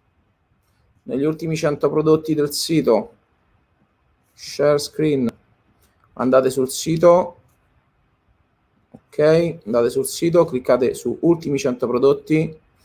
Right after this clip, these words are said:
e l'ultimo prodotto inserito lo trovate qua. Ho inserito il kit, questa è tutta la roba che state guardando sul banco.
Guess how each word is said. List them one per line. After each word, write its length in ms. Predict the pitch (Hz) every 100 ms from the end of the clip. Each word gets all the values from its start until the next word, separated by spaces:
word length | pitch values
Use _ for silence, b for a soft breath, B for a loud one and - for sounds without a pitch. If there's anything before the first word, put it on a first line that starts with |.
| _ _
e 100 | -
l'ultimo 420 | 131 147 151 139 135
prodotto 380 | 139 139 135
inserito 580 | 131 - 156 160 160 160
lo 140 | 147 139
trovate 340 | 131 127 131
qua. 400 | - 110 101 - _ _ _ b b b b
Ho 140 | - 127
inserito 560 | 127 - 143 135 131
il 540 | 131 123 120 113 95 - _ _ _ _ _
kit, 680 | - 175 185 _ 202 208 208 - _ _
questa 300 | - 143 -
è 60 | -
tutta 260 | 147 143
la 80 | 135
roba 240 | 127 127 123
che 60 |
state 260 | 123 131 120
guardando 400 | 123 123 123 117
sul 180 | 143 143
banco. 800 | 160 175 185 - 214 220 -